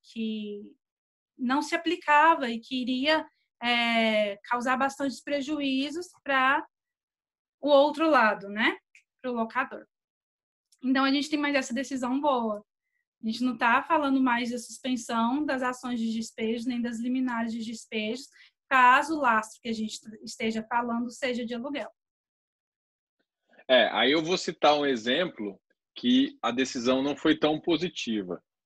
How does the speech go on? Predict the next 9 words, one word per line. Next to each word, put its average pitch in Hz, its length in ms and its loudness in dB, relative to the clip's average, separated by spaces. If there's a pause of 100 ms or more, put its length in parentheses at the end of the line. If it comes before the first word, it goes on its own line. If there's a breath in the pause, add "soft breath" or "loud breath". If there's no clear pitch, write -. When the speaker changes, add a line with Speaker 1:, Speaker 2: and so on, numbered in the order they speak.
(500)
Speaker 2:
Um, 151 120 0
um 170 40 -6
Speaker 1:
Sim. 175 200 2
Speaker 2:
fundo 226 360 8
imobiliário, 139 920 6 (640)
G 127 220 2
G 127 100 4
R 143 240 4
C 120 400 -2